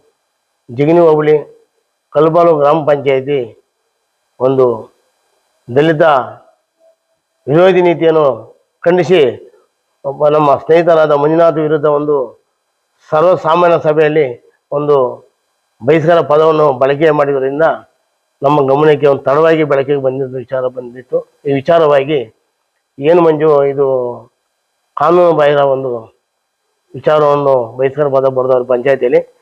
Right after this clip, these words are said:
ಇದು ಕಾನೂನು ಬಾಹಿರ ವಿಚಾರ ಇದೆ. ಈ ವಿಚಾರವಾಗಿ ಒಂದು ನಮ್ಮ ಸಂಘಟನೆ ಒಂದು ಪ್ರತಿಭಟನೆ ಮಾಡಬೇಕು ಅಂತ ಹೇಳಿದಾಗ ಅವರು ನಮ್ಗೆ ಸಹಕಾರ ಕೊಟ್ಟರು.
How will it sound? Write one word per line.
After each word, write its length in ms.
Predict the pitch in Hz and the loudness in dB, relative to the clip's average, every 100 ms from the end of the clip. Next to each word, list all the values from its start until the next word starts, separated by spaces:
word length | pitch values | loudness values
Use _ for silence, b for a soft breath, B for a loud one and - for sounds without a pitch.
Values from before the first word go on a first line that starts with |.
| _ - | _ -6
ಇದು 100 | 139 135 | -4 -2
ಕಾನೂನು 280 | 139 160 160 143 | 0 2 2 2
ಬಾಹಿರ 180 | 139 135 | 2 0
ವಿಚಾರ 180 | 131 139 127 | 0 -2 0
ಇದೆ. 100 | 147 185 - | 0 -2 -4
ಈ 20 | 170 | -6
ವಿಚಾರವಾಗಿ 420 | 160 180 170 165 156 | 0 2 4 2 0
ಒಂದು 100 | 151 | -2
ನಮ್ಮ 100 | 143 131 | -4 -4
ಸಂಘಟನೆ 320 | 143 156 143 143 | -2 -2 -2 -4
ಒಂದು 100 | 131 127 | -6 -10
ಪ್ರತಿಭಟನೆ 480 | 131 147 151 147 139 | -12 -4 -2 -2 -4
ಮಾಡಬೇಕು 360 | 127 123 117 165 - _ b b 135 | -4 -6 -6 -8 -10 _ b b -4
ಅಂತ 140 | 135 135 | 0 2
ಹೇಳಿದಾಗ 300 | 139 139 143 151 113 - b b 139 | 4 2 2 0 -2 -10 b b -2
ಅವರು 140 | 151 165 | 0 2
ನಮ್ಗೆ 280 | 151 135 139 123 104 - | 0 0 0 0 -2 -4
ಸಹಕಾರ 320 | 139 131 147 127 | -4 0 -2 -2
ಕೊಟ್ಟರು. 220 | 135 147 | -4 -2